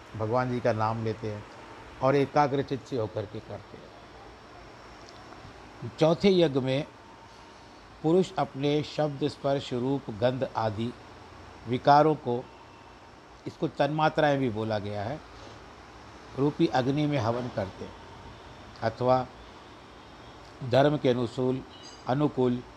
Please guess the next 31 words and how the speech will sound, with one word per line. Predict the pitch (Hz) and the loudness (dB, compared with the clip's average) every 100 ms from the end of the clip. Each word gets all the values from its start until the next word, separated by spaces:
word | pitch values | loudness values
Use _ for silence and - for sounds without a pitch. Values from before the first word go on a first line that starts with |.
| - - - | -20 -20 -8
इंद्रियों | 127 135 151 151 | -2 2 6 6
से | 139 | 4
व्यवहार | 120 113 120 131 | 0 4 6 6
करते | - 104 - | 2 -6 -8
हैं। | 101 - - - - - - - - - - - | -16 -16 -20 -20 -18 -18 -20 -20 -20 -20 -8 0
सातवें | 131 - 175 | 2 4 2
अध्याय | 151 127 135 | 2 4 4
में | 143 147 | 4 2
भगवान | 120 117 139 135 | 0 4 2 2
बताएंगे | 123 127 131 131 | 0 0 0 -2
कि | 147 139 | -4 -4
धर्म | 101 107 123 | -4 -4 -4
का | 131 143 139 - | -2 -2 -2 -4
अनुकूल | 113 127 127 143 143 | -4 -4 -4 -2 0
जो | 123 117 | 0 0
काम, | - 120 131 | 2 2 4
वह | 117 123 139 123 | 2 2 0 -4
मैं | 107 120 | -2 -2
ही | 123 127 | -2 -4
हूँ, | 90 - - - - - - - - | -6 -12 -18 -20 -20 -20 -20 -20 -6
अर्थात | 113 117 139 147 | -2 2 4 4
धर्म | 113 120 131 | 2 0 0
के | 135 139 | -2 0
अनुसार | 123 117 139 131 | 0 0 0 0
गृहस्थ | 101 113 135 135 | 0 0 0 -2
संबंध | 120 113 113 123 120 | -4 -4 -2 -4 -4
है, | 127 | -4
वह | 131 | -4
स्वयं | 120 113 117 120 | -4 -2 -2 -2
भगवान | 98 92 95 | -6 -6 -8
है। | 98 | -10